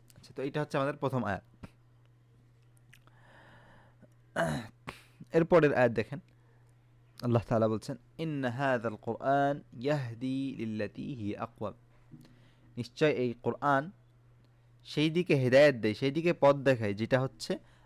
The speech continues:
আকওয়াম, যেটা হচ্ছে বেশি সঠিক, বেশি ভালো। তো এখান থেকে দেখেন আমরা একটা জিনিস বুঝতে পারি যে কোরআন হচ্ছে সবার আগে এবং কোরআনের দেখানো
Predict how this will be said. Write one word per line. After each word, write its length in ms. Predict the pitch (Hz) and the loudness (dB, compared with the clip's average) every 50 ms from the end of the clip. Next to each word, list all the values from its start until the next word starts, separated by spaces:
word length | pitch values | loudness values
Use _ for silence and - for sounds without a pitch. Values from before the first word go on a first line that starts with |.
| - _ - - | -20 _ -2 2
আকওয়াম, 680 | 196 196 - - 160 143 135 123 110 104 95 107 - - - - - - - - - - - - | 2 2 2 0 2 6 6 6 6 4 0 -6 -10 -14 -16 -18 -20 -20 -20 -20 -20 -20 -18 -16
যেটা 260 | 110 107 - - 131 | -14 -14 -10 -8 -8
হচ্ছে 320 | 139 139 - - - 175 151 | -8 -8 -10 -8 -6 -6 -6
বেশি 480 | 131 117 135 147 - - - 208 196 | -6 -6 -6 -6 -6 -6 -6 -6 -6
সঠিক, 400 | 175 - 139 127 - - 101 - - - _ _ - - | -2 0 -2 -2 -2 -4 -12 -12 -12 -20 _ _ -8 -4
বেশি 260 | 123 151 147 - 196 | -2 -2 0 0 0
ভালো। 200 | 151 120 117 101 - - - - - - - - - _ _ _ _ _ _ _ _ _ _ _ _ _ - - _ _ - _ _ _ _ _ - | 0 2 0 -2 -2 -6 -16 -20 -20 -20 -20 -20 -20 _ _ _ _ _ _ _ _ _ _ _ _ _ -20 -20 _ _ -20 _ _ _ _ _ -8
তো 60 | 131 | -6
এখান 220 | 143 - 180 180 | -4 -2 -2 0
থেকে 140 | 180 185 180 | 2 2 4
দেখেন 240 | 160 147 - 156 143 | 2 2 2 2 0
আমরা 280 | 139 139 143 143 135 - | 2 6 6 6 4 4
একটা 200 | - - 139 131 | 0 -4 -2 0
জিনিস 140 | 135 135 | 2 2
বুঝতে 280 | 127 131 123 - - 127 | 2 0 -2 -2 -4 -2
পারি 180 | 110 107 104 - - - - _ - - - _ _ _ _ _ _ _ _ - | -2 -2 -6 -6 -16 -20 -20 _ -20 -20 -20 _ _ _ _ _ _ _ _ -20
যে 380 | - 123 123 147 156 143 - - - - - - _ - | -20 -16 -14 -12 -12 -12 -12 -16 -20 -20 -20 -20 _ -4
কোরআন 360 | 147 147 - 170 185 190 170 | -4 -2 0 2 2 2 2
হচ্ছে 340 | 160 175 - - - 180 156 | 2 0 -2 -2 -4 -4 -2
সবার 340 | - - 147 147 156 151 | 0 2 4 6 6 6
আগে 260 | - 123 117 101 104 - - - - - - _ _ - - - | 4 2 -4 -6 -6 -12 -20 -20 -20 -20 -20 _ _ -10 -4 0
এবং 280 | 170 170 160 139 131 - | 0 2 2 0 -2 -4
কোরআনের 480 | - 156 147 147 175 190 202 202 190 147 | -2 -2 0 2 2 2 2 2 0 2
দেখানো 360 | 139 147 143 - 170 170 165 | 2 0 2 2 0 0 0